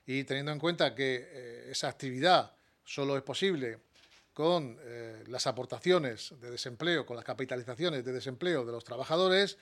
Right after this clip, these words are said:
y esas capitalizaciones no llegan hasta el cabo de unos meses, pues evidentemente se requiere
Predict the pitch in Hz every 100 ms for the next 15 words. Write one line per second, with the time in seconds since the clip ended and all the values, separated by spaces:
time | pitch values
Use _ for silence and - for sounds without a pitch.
0 | - - _ 131 131 143 143 135 127 123
1 | 117 170 160 131 131 160 135 107 117 127
2 | 131 135 139 165 156 165 151 123 117 123
3 | 127 131 127 139 139 - - - - 117
4 | 113 113 143 143 147